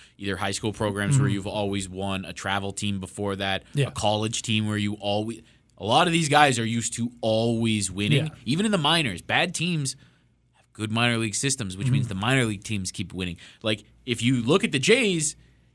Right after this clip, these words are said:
Speaker 1: these guys won a title at every level they went to. Except
Speaker 2: Yeah.
Speaker 1: for Vladdy, because he went to triple A before all of them, so he didn't technically win the t-, the title
Speaker 2: Yeah.
Speaker 1: at double A. But they don't get there without Vladdy,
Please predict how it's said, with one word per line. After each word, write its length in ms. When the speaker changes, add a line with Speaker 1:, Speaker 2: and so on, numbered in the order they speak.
Speaker 1:
these 140
guys 240
won 160
a 40
title 460
at 120
every 260
level 280
they 120
went 260
to. 120
Except 220
Speaker 2:
Yeah. 60
Speaker 1:
for 60
Vladdy, 340
because 220
he 60
went 140
to 60
triple 300
A 60
before 280
all 200
of 60
them, 120
so 100
he 60
didn't 180
technically 380
win 140
the 80
t-, 280
the 100
title 260
Speaker 2:
Yeah. 60
Speaker 1:
at 60
double 280
A. 100
But 120
they 80
don't 180
get 180
there 200
without 260
Vladdy, 300